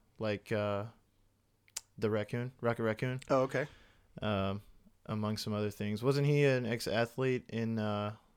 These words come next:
Speaker 1: one of those Jennifer Lawrence movies?
Speaker 2: Silver Linings Playbook, maybe.
Speaker 1: Yeah.
Speaker 2: Yeah, possibly. And then he was a dancer.
Speaker 1: Yeah.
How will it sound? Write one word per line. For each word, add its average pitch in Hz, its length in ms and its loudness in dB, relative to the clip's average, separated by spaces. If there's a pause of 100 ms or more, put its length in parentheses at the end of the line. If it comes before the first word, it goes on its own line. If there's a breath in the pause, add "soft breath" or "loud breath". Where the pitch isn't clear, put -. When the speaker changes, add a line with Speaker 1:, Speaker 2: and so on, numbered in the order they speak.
(1000)
Speaker 1:
one 117 180 0
of 113 60 2
those 110 180 2
Jennifer 117 300 -2
Lawrence 117 320 -2
movies? 123 520 -2 (960 soft breath)
Speaker 2:
Silver 139 300 2
Linings 135 300 2
Playbook, 147 360 2 (100)
maybe. 139 320 4 (160)
Speaker 1:
Yeah. 135 80 -2
Speaker 2:
Yeah, 135 100 0 (180)
possibly. 143 480 0 (800)
And 139 120 -4
then 131 80 -2
he 135 40 0
was 127 180 0
a 135 40 -6
dancer. 131 480 -2 (680 loud breath)
Speaker 1:
Yeah. 107 320 -2